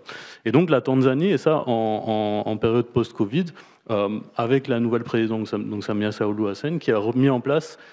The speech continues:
euh, un, des réformes pour, euh, promouvoir le développement du pays, et notamment via... Euh, la construction de routes, d'infrastructures, d'une, euh, ligne de train qui relierait toute l'Afrique, euh, de l'Est.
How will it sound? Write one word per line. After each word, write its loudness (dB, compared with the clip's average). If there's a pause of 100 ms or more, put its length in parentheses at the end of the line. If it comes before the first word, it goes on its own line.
(160)
euh, -2 (140)
un, -4 (360)
des 6
réformes -2 (440)
pour, 0 (120)
euh, 0 (300)
promouvoir 2
le 0
développement -2
du -4
pays, -2
et 0
notamment 0 (260)
via... 2 (400)
Euh, 0 (340)
la 0
construction -8
de -8
routes, -4
d'infrastructures, -4 (360)
d'une, 0 (100)
euh, -2
ligne 2
de 2
train -4
qui -4
relierait 0 (340)
toute -4
l'Afrique, -2 (140)
euh, -2
de -6
l'Est. -2